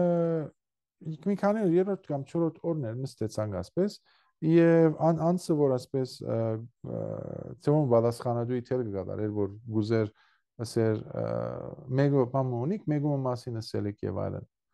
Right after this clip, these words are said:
Again, ը, նորեն ասեմ, որ աս-, մեկում հետ կապ չունենք, մեկը մյուսին չէր ճանչնալ, նախօրոք այսպես, հարաբերություն տեղի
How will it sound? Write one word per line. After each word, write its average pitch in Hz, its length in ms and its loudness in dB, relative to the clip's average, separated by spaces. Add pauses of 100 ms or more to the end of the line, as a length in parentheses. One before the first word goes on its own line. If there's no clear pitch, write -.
(880)
Again, 135 260 4
ը, 117 240 0
նորեն 131 320 2
ասեմ, 160 240 -2
որ 143 160 0
աս-, 131 160 -4
մեկում 151 340 2
հետ 156 140 0
կապ 147 300 0
չունենք, 135 320 -4
մեկը 135 240 -2
մյուսին 135 300 -6
չէր 185 260 2
ճանչնալ, 92 500 -4
նախօրոք 110 560 2
այսպես, 92 420 -12
հարաբերություն 107 680 -4
տեղի 117 280 -2